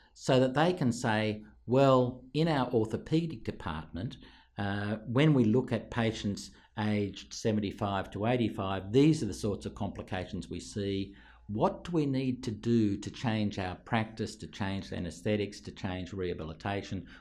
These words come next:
What do we need to do to reduce the likelihood of complications in this group of patients in this hospital compared to the same patients in another hospital that seems to be doing better?"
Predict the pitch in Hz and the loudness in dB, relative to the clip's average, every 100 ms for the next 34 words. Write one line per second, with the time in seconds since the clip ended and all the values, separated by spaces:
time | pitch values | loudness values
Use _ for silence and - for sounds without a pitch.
0 | _ 120 165 180 113 104 98 - 87 98 | _ 2 4 4 4 2 -4 -8 -6 -2
1 | 95 90 - _ - 98 85 110 107 - | -2 -4 -10 _ -6 -4 0 0 0 -2
2 | 90 85 90 92 87 85 - 80 80 - | -4 -4 -4 -6 -6 -8 -6 -8 -8 -6
3 | 82 - 76 82 82 110 120 - 87 80 | -6 -4 -8 -6 -2 -2 -2 -6 -4 -4
4 | 78 85 80 85 80 - 92 98 104 90 | -6 -8 -6 -8 -10 -6 -4 -4 -4 -8
5 | 71 - 80 80 - - - - - 87 | -10 -10 -10 -10 -12 -20 -20 -20 -8 -8
6 | - 117 104 101 - 90 85 85 - - | -2 2 2 0 -6 -6 -4 -6 -10 -18
7 | - 87 - 120 120 - 95 78 - 78 | -12 -10 0 4 4 2 -4 -6 -8 -10
8 | 78 - 87 85 85 85 90 - - 76 | -10 -8 -6 -4 -4 -6 -8 -14 -12 -10
9 | 78 - 80 78 87 78 78 78 78 69 | -10 -8 -8 -8 -8 -8 -6 -8 -10 -12
10 | - | -14